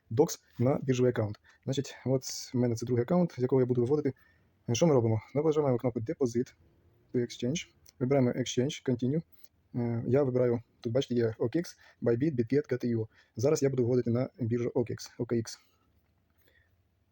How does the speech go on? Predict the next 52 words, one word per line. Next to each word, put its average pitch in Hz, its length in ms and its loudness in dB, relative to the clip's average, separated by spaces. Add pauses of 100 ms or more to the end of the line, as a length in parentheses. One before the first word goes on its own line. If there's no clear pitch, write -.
(280)
М, 131 340 -10
так, 120 240 -6
yes, 139 200 -4
I 120 140 -6
have 131 220 -8
account. 135 260 -6
Так, 117 140 -6
в 127 40 0
мене 123 100 0
є 120 100 2
аккаунт. 160 220 -2
У 127 40 2
кого 147 120 4
немає 135 240 2
аккаунту, 120 320 0 (440)
е, 120 120 4
посилання 127 360 2
на 117 300 2 (120)
біржу 113 380 -4
Bybit 120 240 0
та 117 100 -4
O 113 40 -4
K 123 80 -4
X 117 160 -4
буде, 117 200 0 (500)
е, 110 120 -2
в, 110 320 -8
в 117 160 -6
дописі. 131 380 -2 (1000)
Так, 113 120 0
значить, 131 180 0
що 156 100 0
нам 151 60 2
потрібно 135 220 2
зробити? 120 420 0
Е, 110 180 -2
тут 165 120 -2
нам 143 100 2
потрібно 139 260 0
вказати, 123 420 0 (260)
е, 113 200 -2
дані 139 240 0
нашого 123 380 0 (220)
аккаунту 123 360 0
O 123 100 0
K 113 60 0
X, - 280 -2
U 131 140 0
I 127 180 -4
D. - 400 -14
Переходимо 127 340 -2
на, 117 240 -2